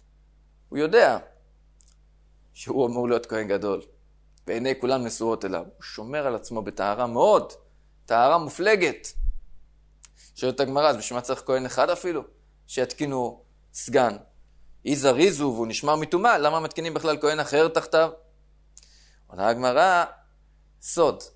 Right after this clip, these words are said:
בחוכמת נפש האדם. "כיוון דאבדינן ליה צרה", צרה הכוונה מישהו מתחרה, מעמידים לו מישהו שמתחרה בו, שיכול להיות שהוא יהיה כהן גדול במקומו,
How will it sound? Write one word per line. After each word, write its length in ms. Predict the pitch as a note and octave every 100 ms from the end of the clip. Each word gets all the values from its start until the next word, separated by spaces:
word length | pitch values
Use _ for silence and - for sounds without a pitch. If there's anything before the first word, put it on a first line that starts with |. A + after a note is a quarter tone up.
| _ _ _ _ _ _ _ _ -
בחוכמת 1600 | F#2 G2+ G2 F#2+ F#2 F#2 D#2+ - - - - - A2+ D#3 C#3+
נפש 300 | C#3+ D3 C3
האדם. 340 | A2+ G#2+ A2 G2 - - - _ _ _ _ _ _ - - _
"כיוון 680 | E3+ D#3 D#3 C3+ G#3 A3+ A#3 A#3 D#3+
דאבדינן 680 | C#3+ C3 B2 C3 F3+ E3+
ליה 200 | D3 C3+
צרה", 440 | - - B2 G#2 G#2 -
צרה 240 | - C3 D3+
הכוונה 440 | C#3+ C3 C3 B2
מישהו 320 | A#2 C3+ C#3
מתחרה, 460 | B2 - B2+ G#2+ A#2 B2 _ _ _ _ _ _
מעמידים 380 | A2+ A#2+ B2+ E3
לו 80 | D#3+
מישהו 240 | E3 D#3
שמתחרה 760 | D3 C#3+ C3+ B2+ C#3 - B2+ C#3
בו, 200 | B2+ D3
שיכול 260 | C#3+ A#2 D3
להיות 100 | C#3+
שהוא 160 | C#3+
יהיה 100 | D3
כהן 200 | C#3+ C3+
גדול 220 | C3 C3+
במקומו, 640 | B2 A#2+ - G#2 A#2+ D3+